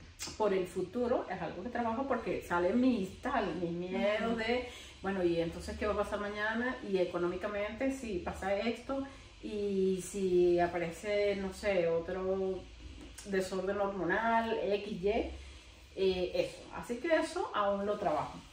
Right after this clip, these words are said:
Speaker 1: pero yo creo que el vivir aquí en la hora es algo, y ojo, y es algo muy personal, ¿no? Yo creo que el aquí y ahora para cada uno es un
Speaker 2: Ujú,
Speaker 1: proceso
Speaker 2: sin duda.
Speaker 1: diferente. Por eso es tan importante y tan valioso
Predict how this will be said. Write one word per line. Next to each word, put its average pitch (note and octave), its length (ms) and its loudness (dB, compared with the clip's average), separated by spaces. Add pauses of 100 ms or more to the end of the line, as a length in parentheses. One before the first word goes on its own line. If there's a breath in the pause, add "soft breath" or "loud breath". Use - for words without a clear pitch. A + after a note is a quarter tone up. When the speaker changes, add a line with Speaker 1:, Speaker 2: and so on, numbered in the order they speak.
Speaker 1:
pero F3 440 0
yo F#3 200 -6
creo A3 280 -6
que B3 140 2
el B3 140 0
vivir F#3+ 340 0
aquí A3 420 -4
en G#3+ 180 -8
la F3 100 -2
hora F#3+ 300 2 (600 loud breath)
es F#3 200 -4
algo, G#3 300 -4
y A#3 260 2
ojo, G3+ 440 4
y G3+ 80 -2
es G3 100 -4
algo A#3+ 240 0
muy C4 220 8
personal, F#3+ 800 -2
¿no? F3 260 -2 (1160 loud breath)
Yo A#3+ 120 -6
creo D#4+ 160 2
que F4 60 2
el D4+ 80 6
aquí B3+ 180 -2
y C4 40 4
ahora C4 440 0 (300)
para G3+ 260 0
cada G#3 400 -2
uno C#4+ 420 2
es G3 100 -4
un A3+ 100 -6
Speaker 2:
Ujú, A3 80 -6
Speaker 1:
proceso G#3+ 440 -6
Speaker 2:
sin G#3 100 -4
duda. F#3+ 100 -2
Speaker 1:
diferente. E3+ 720 -6 (1400 loud breath)
Por G3+ 200 6
eso A3+ 480 0
es - 240 -12
tan A3+ 420 0
importante G#3 680 -6
y F#3 80 -6
tan G#3 260 -10
valioso A3+ 580 -6